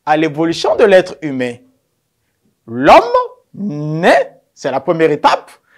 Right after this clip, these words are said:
grandit, la deuxième étape, et la dernière étape, il meurt. La naissance, l'évolution et la mort. C'est pourtant dire que l'homme n'est pas stable,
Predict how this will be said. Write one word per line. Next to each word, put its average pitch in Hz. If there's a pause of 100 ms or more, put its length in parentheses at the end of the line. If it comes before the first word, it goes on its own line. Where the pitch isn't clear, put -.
(120)
grandit, 170 (140)
la 165
deuxième 170
étape, - (340)
et 220
la 208
dernière 208
étape, 226 (400)
il 147
meurt. 151 (1080)
La 139
naissance, 220 (260)
l'évolution 185 (240)
et 180
la 151
mort. 185 (140)
C'est 214
pourtant 240
dire 294
que 240
l'homme 269
n'est 262
pas 262
stable, 233